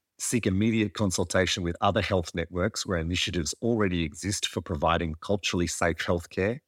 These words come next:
with a view to developing a similar local model. Author's comments.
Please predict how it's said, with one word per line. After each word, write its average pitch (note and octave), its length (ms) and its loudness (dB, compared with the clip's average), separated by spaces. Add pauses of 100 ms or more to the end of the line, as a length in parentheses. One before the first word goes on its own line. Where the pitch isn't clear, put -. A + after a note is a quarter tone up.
(260)
with F#2+ 160 -2
a F#2 60 4
view F#2+ 320 0
to - 100 -6
developing E2+ 640 0
a - 60 -12
similar E2 520 0 (100)
local D#2+ 320 -4
model. D2 320 -10 (1700)
Author's G#2 340 0
comments. - 680 -2